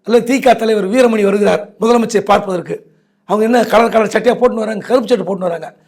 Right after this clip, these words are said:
"சார், சட்டையை கழட்டுங்க, பனியனோட வாங்கன்னு" கூட்டு போவீங்களா சி எம் பார்க்க? குறைஞ்சபட்சம் முதலமைச்சர் ஸ்டாலின் என்ன பண்ணும்? இந்த சம்பவம்லாம் இங்க நடக்கவே கூடாதுங்க. கருப்பு கொடி எப்படி பண்ணிடுவாங்க?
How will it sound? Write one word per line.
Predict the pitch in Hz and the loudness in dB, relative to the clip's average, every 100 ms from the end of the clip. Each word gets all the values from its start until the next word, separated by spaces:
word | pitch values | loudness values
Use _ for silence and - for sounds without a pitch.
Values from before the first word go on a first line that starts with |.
| _ | _
"சார், | - 190 | -4 -2
சட்டையை | 185 185 226 202 | -2 -2 -4 -4
கழட்டுங்க, | 196 196 226 - _ _ _ 147 | -6 -8 -10 -14 _ _ _ -4
பனியனோட | 202 247 240 | 0 2 2
வாங்கன்னு" | 208 202 190 | 2 0 -4
கூட்டு | 214 175 165 | -6 -4 -4
போவீங்களா | - 214 226 - - | 0 0 0 -2 -20
சி | - 240 | -8 -4
எம் | 214 | -2
பார்க்க? | 165 165 196 320 202 _ _ _ _ _ _ _ _ _ - | 0 -2 0 -4 -4 _ _ _ _ _ _ _ _ _ -4
குறைஞ்சபட்சம் | 240 320 320 277 226 - 247 - - _ | 0 2 2 2 0 -2 -6 -6 -18 _
முதலமைச்சர் | 190 240 254 226 - - | 0 2 2 0 -4 -4
ஸ்டாலின் | 233 269 277 | 2 2 2
என்ன | 214 220 | -2 -6
பண்ணும்? | 175 180 175 - - | -8 -10 -10 -14 -12
இந்த | 180 175 - | -8 -6 -4
சம்பவம்லாம் | 214 277 254 254 | -4 0 0 0
இங்க | 220 180 - - | -2 -6 -8 -8
நடக்கவே | 160 240 277 320 | 0 2 2 0
கூடாதுங்க. | 254 240 - - 214 269 - _ _ _ _ | 0 -2 -4 -8 -8 -8 -14 _ _ _ _
கருப்பு | - 247 294 240 | -2 -2 -2 -6
கொடி | 240 240 | -4 -2
எப்படி | 226 202 247 | -2 2 0
பண்ணிடுவாங்க? | - 226 226 208 196 196 - | 2 -2 0 0 -2 -6 -10